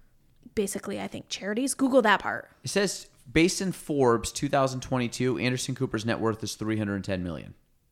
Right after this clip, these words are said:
Speaker 1: Yeah, which that's still a lot of money to not give your kids
Speaker 2: Inheritance.
Speaker 1: anything.
Speaker 2: Anderson Cooper net worth is three hundred ten million. Inheritance, Vanderbilt, C N N salary.
Speaker 1: But they also donated a lot of their
Speaker 2: I don't think I knew that.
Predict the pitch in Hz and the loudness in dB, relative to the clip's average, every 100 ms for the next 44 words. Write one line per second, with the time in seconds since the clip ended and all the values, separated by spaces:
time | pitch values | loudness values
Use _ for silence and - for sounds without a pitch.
0 | _ _ _ _ _ 240 226 - - - | _ _ _ _ _ -14 -14 -12 -12 -10
1 | - - - - - - _ _ _ _ | -12 -12 -14 -16 -18 -20 _ _ _ _
2 | - 214 196 196 110 - 117 120 127 123 | -6 -4 -4 -8 -14 -4 0 4 6 6
3 | 123 113 117 - _ - _ - 151 180 | 2 -2 -8 -14 _ -20 _ 0 0 0
4 | 190 170 165 151 143 - _ 120 127 135 | 0 0 2 2 2 -2 _ -2 -2 2
5 | 127 120 - - 120 131 127 139 123 117 | 2 2 -6 -8 -4 -2 -2 -2 -2 -2
6 | 110 110 - 110 98 104 120 117 117 - | 0 -2 -4 -8 -6 0 2 2 -2 -6
7 | - 110 107 98 107 - - 110 98 92 | -4 -2 -2 0 -2 -2 -6 -4 -4 -4
8 | - 85 71 - _ _ _ - - 214 | -6 -6 -8 -16 _ _ _ -20 -2 10
9 | 254 226 240 - 240 240 269 220 220 214 | 10 12 8 12 10 10 8 8 6 6
10 | 208 208 208 208 196 - - 208 208 196 | 4 4 6 4 2 -4 0 2 6 6
11 | 208 220 208 202 202 202 269 262 - 156 | 4 2 2 4 4 2 0 -2 -6 -6
12 | 135 - | -8 -12